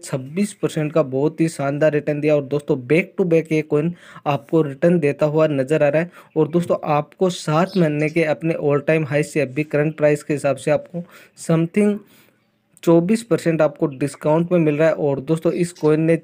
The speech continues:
चार ईयर में आप यहाँ पे देख सकते हो सत्रह सौ अस्सी परसेंट का यहाँ पे रिटर्न दिया। तो दोस्तों बहुत ही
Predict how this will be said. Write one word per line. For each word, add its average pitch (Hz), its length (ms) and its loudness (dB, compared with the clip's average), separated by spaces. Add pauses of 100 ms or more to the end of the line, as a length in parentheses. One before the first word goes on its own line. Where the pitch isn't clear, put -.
चार 156 320 2
ईयर 165 220 4
में 160 120 0
आप 156 180 0
यहाँ 135 140 -2
पे 143 140 -2
देख 156 220 -2
सकते 151 280 -6
हो 170 220 0 (340)
सत्रह 165 340 2
सौ 175 180 -2 (160)
अस्सी - 380 -6
परसेंट 151 420 -4
का 156 100 0
यहाँ 143 140 4
पे 143 120 -2
रिटर्न 143 320 -4
दिया। 160 160 2
तो 170 140 -4
दोस्तों 151 360 -4
बहुत 170 340 2
ही 202 120 0